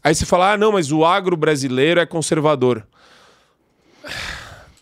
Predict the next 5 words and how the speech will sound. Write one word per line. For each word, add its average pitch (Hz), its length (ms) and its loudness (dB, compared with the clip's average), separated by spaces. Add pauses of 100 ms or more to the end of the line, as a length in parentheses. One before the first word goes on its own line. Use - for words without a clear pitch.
(1080)
Os 123 160 -4
oligarcas, 127 1040 -2 (580)
eles 117 180 -6
estão 135 180 -2
acima 131 680 -4